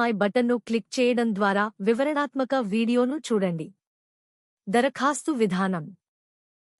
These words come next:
అర్హత మరియు ఆసక్తిగల అభ్యర్థులు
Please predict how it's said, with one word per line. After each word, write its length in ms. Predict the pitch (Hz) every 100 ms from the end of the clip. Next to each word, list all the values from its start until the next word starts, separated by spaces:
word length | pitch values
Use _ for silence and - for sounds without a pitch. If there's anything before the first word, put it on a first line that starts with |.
| -
అర్హత 320 | 262 277 311
మరియు 360 | 294 254 247 254 208
ఆసక్తిగల 680 | 240 254 302 - 277 254 240
అభ్యర్థులు 580 | 214 190 220 202 208 180